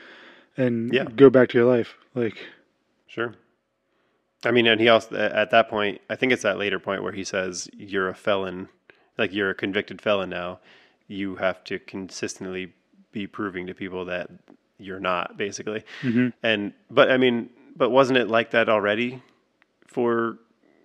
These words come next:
Speaker 2: Colin? Like, even before he was a convicted felon,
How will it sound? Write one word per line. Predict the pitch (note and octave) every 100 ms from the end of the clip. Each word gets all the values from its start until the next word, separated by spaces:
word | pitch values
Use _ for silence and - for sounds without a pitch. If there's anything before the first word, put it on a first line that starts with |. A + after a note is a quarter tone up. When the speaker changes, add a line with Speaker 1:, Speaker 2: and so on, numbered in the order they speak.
| _ -
Speaker 2:
Colin? | A2+ A2+ A#2+ A#2+
Like, | G2+ - - _ _ _ _
even | C#3+ B2+ B2 A2
before | A#2 - B2
he | G#2
was | G#2+
a | G2
convicted | G#2+ G2+ - -
felon, | A2 G2+ G2+